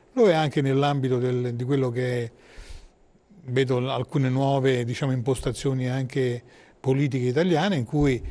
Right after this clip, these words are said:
si richiede che l'agricoltura possa essere quel, uno degli elementi che può dare una risposta in un momento di crisi. Quindi enfatizzando maggiormente le nostre qualità, la nostra capacità di fare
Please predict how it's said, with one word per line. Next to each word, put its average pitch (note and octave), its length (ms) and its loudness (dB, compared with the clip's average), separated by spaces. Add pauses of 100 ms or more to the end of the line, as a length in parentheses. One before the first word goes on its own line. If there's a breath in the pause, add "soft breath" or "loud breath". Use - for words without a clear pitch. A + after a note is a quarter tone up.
(140 loud breath)
si - 180 -8
richiede C#3+ 340 2
che C3 80 0
l'agricoltura E3+ 640 0
possa C#3 360 -2
essere C#3+ 340 0
quel, F#3 180 2
uno G#3 240 2
degli D3 220 2
elementi E3 640 0 (460 soft breath)
che D3+ 160 -4
può F3+ 400 2
dare C#3+ 460 2
una C#3+ 180 0
risposta E3+ 720 -2
in F3 120 0
un D#3 60 0
momento D3 340 -2
di B2+ 140 -4
crisi. A#2 400 -10 (280 loud breath)
Quindi C3 300 -2 (480 loud breath)
enfatizzando D#3 840 0
maggiormente C#3+ 640 0
le C3 80 0
nostre D3+ 280 0
qualità, C3 640 -4
la B2+ 160 -6
nostra C#3+ 280 -2
capacità C3 540 -2
di B2 120 -6
fare B2 480 -4